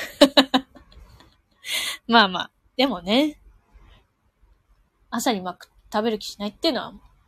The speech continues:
そりゃもう、いや、本当はね、本当は人間の構造的にはね、マックきっちょ食べちゃいけないの。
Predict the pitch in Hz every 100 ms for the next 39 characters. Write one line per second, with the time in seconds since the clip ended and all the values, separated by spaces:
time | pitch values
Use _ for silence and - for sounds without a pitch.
0 | _ - - 175 196 208 220 190 254 -
1 | - - - - 220 - 427 - 740 640
2 | 571 277 - _ _ _ - _ _ _
3 | _ _ _ 508 698 - 466 427 311 440
4 | 440 427 415 392 - 403 381 349 330 269
5 | 320 320 269 202 190 196 269 - _ -
6 | - 277 269 277 285 - - 170 170 208